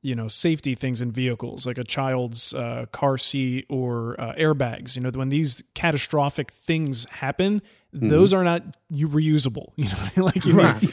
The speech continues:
Speaker 1: you can't just tuck that thing back in and be like, "All right, next time." Uh, uh, same thing with a car seat. You know, once it's in an accident, it's done.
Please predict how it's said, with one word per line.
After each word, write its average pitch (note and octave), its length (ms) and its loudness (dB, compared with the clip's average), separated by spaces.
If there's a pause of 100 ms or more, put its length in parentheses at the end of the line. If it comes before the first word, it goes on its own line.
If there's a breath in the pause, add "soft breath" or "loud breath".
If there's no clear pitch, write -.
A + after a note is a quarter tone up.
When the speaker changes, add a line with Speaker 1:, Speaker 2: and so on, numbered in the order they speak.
(140)
Speaker 1:
you E3 80 0
can't F#3 180 2
just D#3+ 160 2
tuck E3 200 -2
that D3 200 2
thing D3+ 160 -2
back C#3 240 0
in C#3+ 160 0
and B2+ 80 -2
be B2 60 -2
like, C#3+ 160 -2
"All C#4+ 120 -2
right, A3+ 220 -4
next G#3+ 220 -6
time." D#3 200 -8 (300 soft breath)
Uh, - 40 -14 (340)
uh, C#3+ 40 -8
same D#3 200 -2
thing D#3 100 0
with C#3+ 140 0
a C3+ 40 0
car C#3 280 0
seat. A2 220 -6
You A2+ 100 -6
know, A#2 80 -2
once B2+ 200 -2
it's C3+ 140 -6
in C#3 80 -2
an B2+ 80 0
accident, B2+ 500 -4
it's - 140 -12
done. B2 320 -4